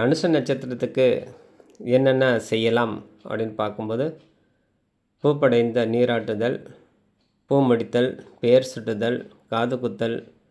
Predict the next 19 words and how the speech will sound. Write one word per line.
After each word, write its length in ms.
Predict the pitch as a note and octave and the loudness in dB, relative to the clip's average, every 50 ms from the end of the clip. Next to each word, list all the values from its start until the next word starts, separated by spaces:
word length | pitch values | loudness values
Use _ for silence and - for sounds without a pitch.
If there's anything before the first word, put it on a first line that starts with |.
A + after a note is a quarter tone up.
| _ _ _ _ _ _ _ - | _ _ _ _ _ _ _ 2
பூணல் 360 | D3 D3+ D3 C#3+ C#3 C3 A#2+ | 4 4 6 4 4 4 4
அணிய 220 | A2+ A#2+ A#2+ A#2+ A2+ G#2+ - - - - - - _ _ _ _ _ _ _ _ _ _ _ _ _ | 2 2 2 2 0 0 -2 -4 -8 -16 -20 -20 _ _ _ _ _ _ _ _ _ _ _ _ _
நன்மை 260 | A#2+ A2+ A2 A#2+ B2 A#2+ | -6 -4 0 0 0 0
நடக்கும். 440 | A#2 A2+ A2 G#2 G#2+ G2+ - A#2+ A2 | 0 0 -2 -4 -4 -4 -4 -4 -4
புதிதாக 480 | - A#2 A#2 A#2 A#2 A2+ A#2 A2+ A#2 A#2 | -2 -4 -2 -2 -2 -2 -2 -2 -2 -2
ஆபரணங்கள் 640 | G#2+ G#2+ G#2+ A#2+ A#2 A2+ A#2 A2+ A2 A2 G#2+ G2+ G#2 | -2 -2 -2 -2 0 0 0 0 0 0 -2 -2 -2
அணிந்து 340 | A2+ A2+ A2 A2 G#2+ A2 G#2 | -2 -2 -4 -4 -6 -6 -4
கொள்வது, 420 | - G#2+ G#2 G#2 G#2 G2+ G#2 B2+ D3 - - - _ _ _ _ _ _ _ _ _ _ - - - A2+ A2 | -4 -4 -2 -2 -4 -2 -2 -4 -6 -8 -12 -20 _ _ _ _ _ _ _ _ _ _ -20 -12 -8 -4 -2
நகை 260 | A2+ A#2 B2 C3 C3 B2 - - - - | 0 2 2 2 2 0 -2 -8 -12 -8
அணிய, 300 | - A2+ A2 A2 G#2+ A2+ A#2+ C3 - - - _ _ _ _ | -6 -6 -4 -2 -2 -2 -2 -2 -4 -8 -14 _ _ _ _
பதவி 360 | - A2+ A2 A#2+ C3 C3 C3+ B2+ A#2 A2+ G#2+ | -6 -4 -2 -2 -2 -2 -2 0 0 0 -2
ஏற, 120 | G#2+ G#2+ A2+ B2 - - A2 | -2 -2 -4 -4 -6 -6 -4
வண்டி 280 | A2+ A#2+ B2+ C3 C#3 | -2 -2 -2 -2 0
வாகனம் 460 | B2+ B2+ A#2+ A#2 A2+ A2+ A2 G#2+ G#2+ G#2 G#2 | 0 0 0 0 0 -2 -4 -4 -4 -4 -4
ஏற, 120 | G#2 G2+ A2 - - - - _ _ _ _ _ _ _ _ _ _ _ _ _ _ _ _ - | -4 -4 -6 -6 -8 -10 -16 _ _ _ _ _ _ _ _ _ _ _ _ _ _ _ _ 0
வாசக்கால் 560 | A2+ A#2+ C#3 C#3 - D3+ - - B2+ B2+ A#2 | 2 2 2 2 0 -2 0 2 2 2 2
வைக்க, 240 | A2+ A2 G#2 - A#2+ A#2 - - - - - _ _ _ _ _ _ _ _ _ _ - | 0 -2 -2 -2 -2 -2 -2 -4 -8 -12 -20 _ _ _ _ _ _ _ _ _ _ -6
சுவாமி 340 | - B2+ B2 C3 C#3+ C#3+ C3+ B2+ | 0 2 4 4 4 4 2 2
படம் 320 | C3+ B2+ A#2+ A#2+ A#2 | 2 2 2 2 0